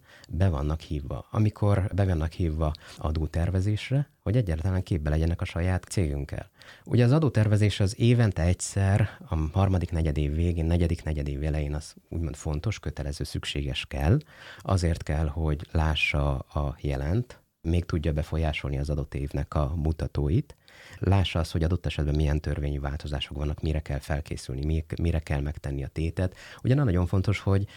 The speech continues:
ez nem úgy működik a hitel, meg a pályázat, hogy elmegyek, és akkor pályázok egyet, vagy felveszek hitelt, hanem magát a hitelfelvételt, a pályázatot is a pontszám alapján tervezni kell. Tehát gyakorlatilag ugye ez egy ellentmondás, hogy ha én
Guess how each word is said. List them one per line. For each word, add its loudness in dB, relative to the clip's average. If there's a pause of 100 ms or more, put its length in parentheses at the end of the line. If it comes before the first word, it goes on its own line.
(200)
ez 0
nem 4
úgy -2
működik -4
a -2
hitel, -2
meg 0
a -2
pályázat, -4
hogy -6
elmegyek, -6
és -8
akkor -10
pályázok -8
egyet, -6
vagy -6
felveszek -4
hitelt, -4
hanem -2
magát -2
a -6
hitelfelvételt, -2
a -2
pályázatot -4
is -4
a -14
pontszám -4
alapján 0
tervezni -2
kell. -4 (500)
Tehát 0
gyakorlatilag 2
ugye 4
ez 4
egy 2
ellentmondás, 2
hogy 0 (260)
ha 2
én 0